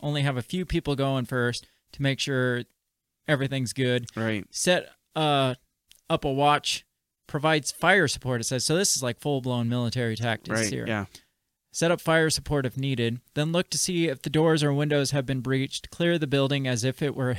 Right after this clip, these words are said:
Speaker 1: being held by terrorists.
Speaker 2: Hmm.
Speaker 1: Be slow to shoot, but not so slow that they have the opportunity to wound or kill any member of your party.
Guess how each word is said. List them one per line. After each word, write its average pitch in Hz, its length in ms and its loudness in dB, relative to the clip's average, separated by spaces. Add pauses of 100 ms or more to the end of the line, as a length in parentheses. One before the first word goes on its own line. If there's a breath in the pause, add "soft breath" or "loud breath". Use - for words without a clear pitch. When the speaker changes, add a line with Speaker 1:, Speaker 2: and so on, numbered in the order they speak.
Speaker 1:
being 143 200 2
held 123 260 0
by 117 140 -2
terrorists. - 640 -4 (180)
Speaker 2:
Hmm. 143 180 -2 (360)
Speaker 1:
Be 170 120 2
slow 220 300 2
to 208 80 4
shoot, 190 480 4 (100)
but 156 100 -4
not 165 280 0
so 190 160 4
slow 170 360 4
that 151 160 2
they 147 100 2
have 143 140 2
the 143 120 4
opportunity 135 520 0
to 127 40 0
wound 131 300 0
or 123 100 -2
kill 127 340 -2
any 127 200 -2
member 120 280 0
of 110 120 -4
your 117 160 -14
party. 143 400 0